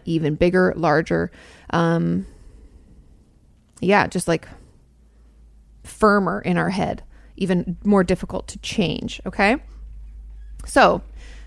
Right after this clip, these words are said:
that's a rough idea. Again, I don't do schema therapy.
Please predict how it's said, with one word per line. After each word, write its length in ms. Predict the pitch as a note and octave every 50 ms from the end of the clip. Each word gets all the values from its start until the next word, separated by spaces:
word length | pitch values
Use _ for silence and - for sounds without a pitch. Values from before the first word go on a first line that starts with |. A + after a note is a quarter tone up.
| - -
that's 180 | A#3 B3 B3
a 80 | C#4 B3
rough 400 | G#3+ G#3 G3 G3 - - - - -
idea. 320 | - F#3 F3+ G#3 A3 - - - - - - - - - - - - - - - - - - - - - -
Again, 400 | G3+ A3 C4+ C4+ C4+ C#4 C#4+ - - - - - -
I 60 | G3+
don't 180 | G3 F#3 F#3
do 160 | - A3+ A#3 A3
schema 280 | - - A3+ A3 G#3+
therapy. 420 | - A3 G#3 G#3 G3+ - G#3 G#3